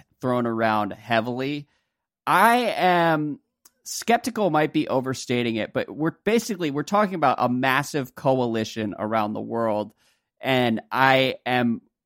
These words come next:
unclear on why people are so confident that that coalition will be united in any coherent, long-lasting way, because, eh, you're talking about countries in Africa, countries in South America, countries in the Middle East. I mean,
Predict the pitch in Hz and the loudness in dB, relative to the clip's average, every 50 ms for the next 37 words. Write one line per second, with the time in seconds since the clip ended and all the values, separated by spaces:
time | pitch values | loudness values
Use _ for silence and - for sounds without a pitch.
0 | _ _ - 139 160 175 175 151 - 160 147 170 165 160 147 139 127 - - 120 | _ _ -2 2 2 2 2 0 -4 -4 -2 0 2 2 2 0 0 0 0 0
1 | 120 117 113 113 117 120 123 131 131 127 - 139 131 - 127 120 110 110 - - | 0 0 0 0 2 2 4 4 2 0 -2 -4 -6 -4 -4 -4 -4 -4 -4 -4
2 | 131 117 110 - - - 113 113 113 - - 120 110 107 95 - - 107 107 107 | -4 -4 -4 -4 -4 -2 -2 0 -2 -4 -4 -4 -4 -4 -4 -6 -6 -6 -6 -6
3 | _ - 113 113 110 - - - - 110 107 107 107 107 107 - - 107 104 104 | _ 0 0 0 0 -2 -4 -4 -2 0 0 0 0 -2 -4 -6 -8 -12 -10 -8
4 | 107 104 - - 110 104 107 110 110 107 107 107 110 107 107 98 95 92 - - | -8 -8 -6 -6 -6 -6 -4 -6 -4 -4 -2 -2 -2 -2 -2 -4 -6 -6 -8 -6
5 | 113 110 104 101 104 107 113 110 104 90 87 - _ _ _ _ _ _ - - | -6 -4 -2 -2 -2 -2 -2 -4 -4 -6 -8 -12 _ _ _ _ _ _ -4 -2
6 | 131 120 107 - - 139 139 135 131 123 117 - _ - 110 107 113 113 117 117 | -2 -2 -2 -2 -2 0 0 2 2 0 0 -4 _ -8 -4 0 2 4 4 2
7 | 113 113 107 110 110 107 104 107 - - - 110 104 104 98 98 101 101 104 113 | 0 -2 -2 -2 0 0 0 -2 -4 -4 -6 -6 -4 -4 -6 -6 -4 -2 0 0
8 | 120 135 139 - _ _ _ _ _ _ _ _ _ - 135 120 123 - 156 165 | -2 -2 -4 -8 _ _ _ _ _ _ _ _ _ -2 -2 -2 0 0 2 4
9 | 175 151 135 131 123 113 110 - - - - _ _ - - - - - - - | 6 6 6 4 2 0 -2 -6 -10 -14 -14 _ _ -8 -8 -8 -8 -10 -16 -20
10 | - - 143 147 135 139 143 131 147 151 151 156 147 147 143 135 123 123 120 - | -20 -16 -12 -6 -4 -4 0 2 4 4 4 4 2 2 4 4 6 6 4 2
11 | - _ - 90 - - - 151 143 135 - - 135 123 110 113 107 117 139 156 | -2 _ -20 -20 -16 -4 0 0 0 0 -2 -4 -4 -2 -2 -2 0 2 4 4
12 | 160 156 - 147 - 151 139 135 - 120 117 - - 110 110 107 104 - - 107 | 2 2 -2 -4 -2 0 0 0 0 -2 -4 -4 -6 -10 -12 -12 -8 -4 -2 -2
13 | 101 - 110 117 135 160 160 147 139 139 135 - 139 131 131 - - 113 110 - | -2 -4 -6 -6 -2 0 2 2 2 0 -2 -2 -4 -4 -2 -2 -4 -6 -6 -6
14 | 117 120 117 107 107 104 98 98 98 101 107 127 165 165 160 151 147 - - - | -10 -10 -10 -10 -10 -8 -8 -6 -6 -6 -6 -4 -2 0 0 0 -2 -4 -6 -6
15 | 90 117 120 123 120 110 110 | -6 -4 -4 -2 -4 -4 -6